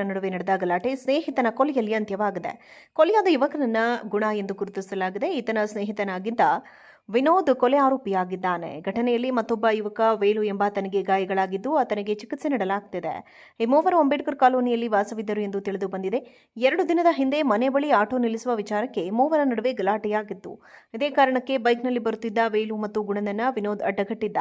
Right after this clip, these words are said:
ಈ ವೇಳೆ ಮಾತಿಗೆ ಮಾತು ಬೆಳೆದು ಇಬ್ಬರಿಗೂ ಚಾಕು ಇರಿದಿದ್ದ. ಗುಣ ಸಾವನ್ನಪ್ಪಿದ್ದು, ಗಾಯಗೊಂಡ ಮೇಲುವನ್ನ ಆಸ್ಪತ್ರೆಗೆ ದಾಖಲಿಸಲಾಗಿದೆ. ಈ ಮೂವರು ಕೊಲೆ ಪ್ರಕರಣ ಒಂದರಲ್ಲಿ ಆರೋಪಿಗಳಾಗಿದ್ದರು ಎಂದು ತಿಳಿದು ಬಂದಿದೆ.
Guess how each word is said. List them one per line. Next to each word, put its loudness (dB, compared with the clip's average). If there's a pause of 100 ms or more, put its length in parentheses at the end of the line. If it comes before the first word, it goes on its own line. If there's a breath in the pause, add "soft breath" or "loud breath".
(560 loud breath)
ಈ -4
ವೇಳೆ 2
ಮಾತಿಗೆ 4
ಮಾತು 0
ಬೆಳೆದು 0
ಇಬ್ಬರಿಗೂ -4
ಚಾಕು -2
ಇರಿದಿದ್ದ. -4 (440 soft breath)
ಗುಣ 2
ಸಾವನ್ನಪ್ಪಿದ್ದು, 0
ಗಾಯಗೊಂಡ 4
ಮೇಲುವನ್ನ 0 (220)
ಆಸ್ಪತ್ರೆಗೆ -4
ದಾಖಲಿಸಲಾಗಿದೆ. -4
ಈ -2
ಮೂವರು 2
ಕೊಲೆ 4
ಪ್ರಕರಣ -2
ಒಂದರಲ್ಲಿ -2
ಆರೋಪಿಗಳಾಗಿದ್ದರು -2
ಎಂದು -6
ತಿಳಿದು -4
ಬಂದಿದೆ. -6